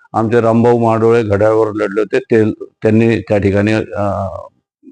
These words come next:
प-, अ, पस्तीस हजाराच्या जवळपास मतदान घेतलेलं होतं. त्यानंतर सतत काँग्रेस पक्ष पराभूत आहे. आमची, आमच्या पक्षश्रेष्ठींकडे मागणी आहे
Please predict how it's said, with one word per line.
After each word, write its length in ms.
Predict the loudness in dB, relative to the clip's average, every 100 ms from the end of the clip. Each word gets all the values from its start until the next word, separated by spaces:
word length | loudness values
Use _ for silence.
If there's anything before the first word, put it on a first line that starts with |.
| -12
प-, 140 | -6
अ, 160 | -2 0
पस्तीस 380 | -2 0 2
हजाराच्या 360 | 2 2 2 0
जवळपास 320 | -2 -2 -2 -2
मतदान 440 | -4 -2 -2 0
घेतलेलं 420 | -2 -2 -4 -2
होतं. 160 | -6 -10 -16 _ _ _ _ _ _ _ _ _ _ _
त्यानंतर 380 | 0 2 2 0
सतत 340 | 0 0 0 0
काँग्रेस 300 | 0 0 0
पक्ष 260 | -4 -2
पराभूत 440 | 0 2 2 0 0
आहे. 100 | 0
आमची, 600 | 0 -2 0 0 0 -6 -6
आमच्या 340 | -4 -2 -2
पक्षश्रेष्ठींकडे 840 | -2 -2 0 0 0 0 2 2 0
मागणी 360 | 0 -2 -2
आहे 120 | -2